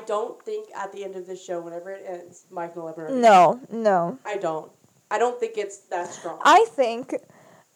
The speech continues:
Speaker 2: Eleven needs to do what Will's doing. Just take time for yourself.
Speaker 1: Dude, yes.
Speaker 2: Well, okay, when the show opened up and it showed her in her room, you see a book that literally says how to speak English.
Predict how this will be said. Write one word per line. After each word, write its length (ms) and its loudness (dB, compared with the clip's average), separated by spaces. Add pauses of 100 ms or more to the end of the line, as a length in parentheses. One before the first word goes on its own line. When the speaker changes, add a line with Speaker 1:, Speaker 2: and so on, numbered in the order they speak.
Speaker 2:
Eleven 320 10
needs 120 2
to 80 2
do 200 8
what 120 8
Will's 260 6
doing. 380 2
Just 200 -2
take 160 6
time 220 4
for 100 2
yourself. 600 4
Speaker 1:
Dude, 140 -14 (240)
yes. 480 -18 (320)
Speaker 2:
Well, 260 12
okay, 360 8
when 160 4
the 100 8
show 180 6
opened 260 6
up 140 10
and 80 8
it 120 4
showed 160 8
her 100 10
in 60 0
her 180 2
room, 340 4 (200)
you 120 2
see 200 2
a 80 8
book 400 6
that 160 6
literally 240 8
says 240 4
how 100 4
to 80 4
speak 300 -4
English. 640 0